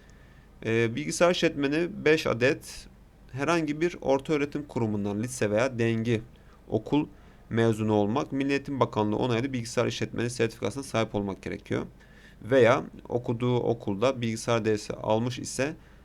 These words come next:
e, onun transkripti gerekiyor. Altmış puan. Belediye trafik memuru on adet alınacak. Herhangi bir lisans programından mezun olmak, yani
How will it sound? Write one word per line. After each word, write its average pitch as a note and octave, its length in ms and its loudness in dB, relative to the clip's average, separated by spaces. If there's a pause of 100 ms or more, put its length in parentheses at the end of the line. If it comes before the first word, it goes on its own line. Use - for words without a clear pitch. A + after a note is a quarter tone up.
(180)
e, G2+ 120 0
onun B2+ 360 0
transkripti B2 800 -2 (120)
gerekiyor. G2+ 540 0 (460)
Altmış B2 380 0
puan. A#2+ 320 0 (800)
Belediye D#3+ 320 4
trafik D#3 400 0
memuru B2 540 4 (360)
on C#3+ 160 2
adet A#2 300 2
alınacak. G2 420 -2 (960)
Herhangi C#3+ 420 0
bir C#3+ 80 0
lisans C3+ 340 -2
programından A#2 460 -2
mezun C#3 380 0
olmak, G#2 320 -2
yani A#2 240 0